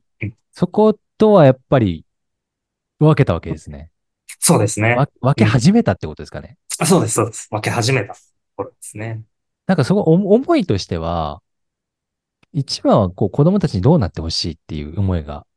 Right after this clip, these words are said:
Speaker 2: あるんですか？社員アカデミーになってから。
Speaker 1: やっぱりこの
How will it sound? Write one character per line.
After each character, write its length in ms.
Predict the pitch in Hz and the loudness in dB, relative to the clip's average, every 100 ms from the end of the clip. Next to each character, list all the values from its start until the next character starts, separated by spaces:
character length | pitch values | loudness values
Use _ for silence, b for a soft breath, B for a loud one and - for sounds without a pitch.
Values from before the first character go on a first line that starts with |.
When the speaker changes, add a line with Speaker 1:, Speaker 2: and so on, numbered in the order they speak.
| - | -8
Speaker 2:
あ 100 | 90 | -6
る 60 | |
ん 40 | 71 | -8
で 40 | |
す 80 | - | -14
か？ 220 | - 82 - | -14 -14 -10
社 180 | - 104 | -2 0
員 200 | 92 92 | 2 0
ア 40 | |
カ 120 | 90 92 | 0 -2
デ 100 | 85 | -4
ミ 60 | |
ー 40 | 76 | -6
に 40 | |
な 100 | 90 | -8
っ 20 | |
て 120 | - | -8
か 80 | - | -12
ら。 80 | 67 | -14
Speaker 1:
や 40 | |
っ 40 | - _ _ _ _ _ _ - - | -16 _ _ _ _ _ _ -10 -2
ぱ 60 | 185 | 0
り 80 | |
こ 160 | 127 135 | 0 0
の 180 | 123 | 0